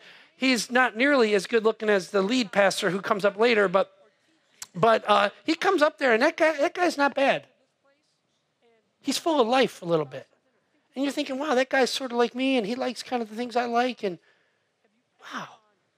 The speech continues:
this isn't church." And, and then the lights go dim again. And music starts to play.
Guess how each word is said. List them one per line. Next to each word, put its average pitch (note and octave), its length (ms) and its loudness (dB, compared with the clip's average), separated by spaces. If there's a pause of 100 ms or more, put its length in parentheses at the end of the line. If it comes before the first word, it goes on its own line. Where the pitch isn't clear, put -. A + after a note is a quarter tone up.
(260)
this - 120 -12
isn't G3 260 -6
church." - 640 -2 (1400)
And, A3+ 140 0
and A#3+ 160 -2
then E4+ 160 0
the C4 240 0
lights A3+ 340 -2
go A3+ 140 -2
dim F#3+ 300 -2
again. - 180 -12 (3750)
And G#3 180 -2
music C4 400 -2 (880)
starts - 320 -8
to - 80 -16
play. - 300 -14